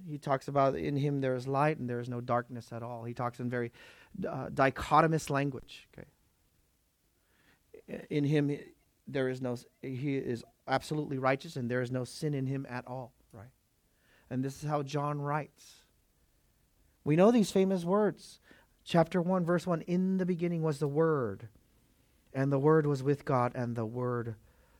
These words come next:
was God." Here's a-, an amazing, uh, and just a brief exposition. He says, "In the beginning was the Word." If you pick any beginning in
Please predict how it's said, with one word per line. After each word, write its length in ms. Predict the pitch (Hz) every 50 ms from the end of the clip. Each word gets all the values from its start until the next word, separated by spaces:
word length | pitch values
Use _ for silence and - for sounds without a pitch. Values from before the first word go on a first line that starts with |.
| _ _ _ _ _ _
was 480 | - 107 117 131 143 151 151 139 131
God." 360 | 127 - 127 117 107 104 101 101
Here's 300 | 107 135 143 143 131 127
a-, 160 | 110 98 -
an 100 | 131 123
amazing, 720 | 117 117 120 123 135 151 156 139 139 127 120 110 101 101 - - _ _ _ _ _ _ _ _ -
uh, 240 | 120 117 113 - -
and 180 | 135 123 123
just 200 | 123 131 123 -
a 40 | 135
brief 360 | 117 120 123 139 143 131 -
exposition. 640 | - 123 120 - - - 131 117 135 160 143 - 127
He 80 | 120 117
says, 180 | 113 123 117 120
"In 160 | - 147 143
the 80 | 143 135
beginning 380 | 139 127 135 143 139 143 135
was 200 | 127 127 131 127
the 80 | 127 117
Word." 280 | 120 135 139 135 127
If 140 | 123 110 -
you 60 | 135
pick 260 | - - 147 139 - _ -
any 260 | 151 151 156 165 160
beginning 440 | 156 170 160 151 151 160 156 131 113 - - _ _ - - _ _
in 180 | 143 131 123